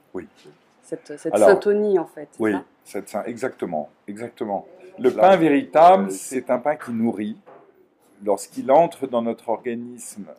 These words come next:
Speaker 1: euh, il donne de la force. Euh, avec la force, il donne de la joie. Ça, c'est par le goût.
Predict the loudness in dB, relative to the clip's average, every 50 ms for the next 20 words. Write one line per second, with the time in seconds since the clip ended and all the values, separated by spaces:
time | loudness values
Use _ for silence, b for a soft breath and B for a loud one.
0 | _ -10 -8 -6 -6 -4 -6 -6 -8 -10 -12 -18 -20 _ _ _ _ _ _ _
1 | _ _ _ _ _ -16 -14 -4 0 0 0 0 0 -2 -2 -2 -4 -4 -2 0
2 | 0 0 -2 -6 -18 -20 -20 -20 _ _ _ _ _ _ _ _ _ -16 -12 -10
3 | -10 -10 -10 -10 -12 -12 -14 -14 -16 -18 -20 -20 -20 -20 _ _ _ _ _ _
4 | _ _ _ _ _ _ _ _ _ _ _ _ _ -6 -6 -6 -2 0 0 0
5 | 2 2 2 2 0 -2 -4 -2 -2 -2 -2 -2 -4 -2 -4 -4 -6 -6 -2 0
6 | 0 0 0 -4 _ _ _ _ _ _ _ _ _ -20 -18 -18 -18 -20 -16 _
7 | -12 -12 -12 -12 -14 -14 -14 -18 -20 -20